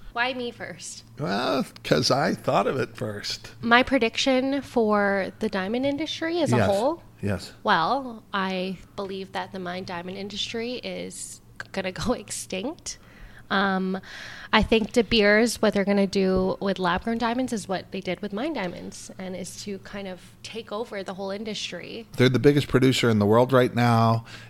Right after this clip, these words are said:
Speaker 2: People will tell you that they withdrew from the business. They've been in the business for seventy years. They knew what was coming. Why didn't they do anything?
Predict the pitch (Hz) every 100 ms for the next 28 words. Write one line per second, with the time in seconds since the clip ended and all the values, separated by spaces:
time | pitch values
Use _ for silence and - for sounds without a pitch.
0 | - 131 - 156 156 143 120 - 127 131
1 | 123 107 - 113 107 101 - 123 120 120
2 | 117 104 98 107 107 110 107 104 113 110
3 | 135 156 147 110 113 104 110 92 - 95
4 | - 113 101 98 95 95 95 85 95 -
5 | - - - 113 107 120 143 131 110 107
6 | - 117 98 82 90 127 - - - -
7 | - 107 117 135 127 117 107 107 98 87
8 | 110 117 104 87 78 - 80 64 -